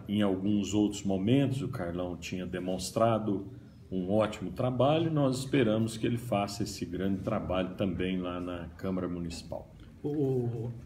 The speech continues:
Speaker 2: atual vereador, pelo menos até então o vereador Fábio de Paulo, que está no lugar do Carlão na Câmara, ele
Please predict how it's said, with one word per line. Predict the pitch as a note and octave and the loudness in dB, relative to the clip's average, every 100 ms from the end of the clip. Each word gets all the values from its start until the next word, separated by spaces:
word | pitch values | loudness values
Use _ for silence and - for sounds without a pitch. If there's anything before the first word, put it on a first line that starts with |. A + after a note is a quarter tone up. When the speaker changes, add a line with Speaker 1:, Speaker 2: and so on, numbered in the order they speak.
| - F3 | -14 -10
Speaker 2:
atual | D#3 F3+ F#3 | 0 2 4
vereador, | D#3 C3+ B2 D#3 B2+ - - | 2 2 4 4 4 0 -8
pelo | - B2+ | -2 0
menos | C3+ - | 0 0
até | A#2+ - D3+ | -4 0 2
então | C3 D3+ C#3 | 2 2 2
o | |
vereador | A#2+ A#2 A#2+ | 4 4 2
Fábio | A#2+ A#2 A#2+ | 2 2 2
de | |
Paulo, | C3+ D3 C#3+ | 2 0 0
que | |
está | - D3+ | -2 0
no | C#3+ | 0
lugar | C3 B2 | 2 2
do | B2 | 2
Carlão | B2+ A#2+ | 2 2
na | B2 A#2+ | 4 2
Câmara, | B2 C#3 D#3 - - - - - | 2 0 -2 -6 -10 -14 -16 -4
ele | C#3 D3 C#3 B2 A#2 | 2 4 6 6 4